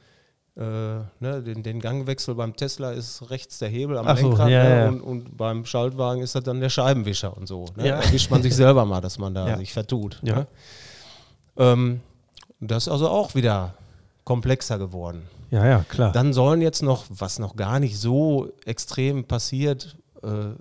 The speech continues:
Speaker 1: Assistenzsysteme abgeprüft werden. Jetzt gibt's dann natürlich auch Kollegen, die sagen, „Ah, super, können wir wieder mehr Fahrstunden machen“, ne? Ähm,
Speaker 2: <laughs>
Speaker 1: also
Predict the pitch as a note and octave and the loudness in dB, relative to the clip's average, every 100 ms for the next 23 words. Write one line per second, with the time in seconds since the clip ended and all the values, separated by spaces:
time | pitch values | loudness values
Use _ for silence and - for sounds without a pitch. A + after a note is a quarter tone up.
0 | _ - A2 - C#3 F#3 G3 G2+ - F#2+ | _ -10 -8 -4 -2 -2 -2 -4 -4 -4
1 | F2+ D#2+ - - _ G2 - - G2+ F#2+ | -4 -8 -12 -14 _ -14 -12 -10 -8 -10
2 | - E2+ D#2 D#2 D#2+ - - - C3+ - | -12 -10 -10 -12 -16 -16 -14 -6 -6 -4
3 | C3+ A2 G2+ B2+ A#2+ G2+ F#2+ A2 A2+ C3+ | -2 -2 -4 -6 -8 -8 -10 -6 -4 -4
4 | B2+ G#2 G#2 A#2+ D#3+ E3 D3 E3 E3+ D3+ | -4 -4 -6 -6 -8 -8 -8 -10 -6 -6
5 | D#3 - - - _ - D3 C3 C3 A#2 | -6 -10 -20 -20 _ -6 -4 -2 -2 -2
6 | G#2+ - C#3+ E3 - C#3+ C#3+ D3 E3+ C#3+ | -4 -4 -6 -4 -4 -4 -4 -6 -6 -6
7 | A2 A2+ E3 D#3+ _ - - - - - | -4 -2 -2 -6 _ -20 -20 -20 -16 2
8 | C#3 C#3 C#3+ C#3 A#2 - - A2+ A#2 A2+ | 6 6 4 0 -6 -16 -4 0 0 0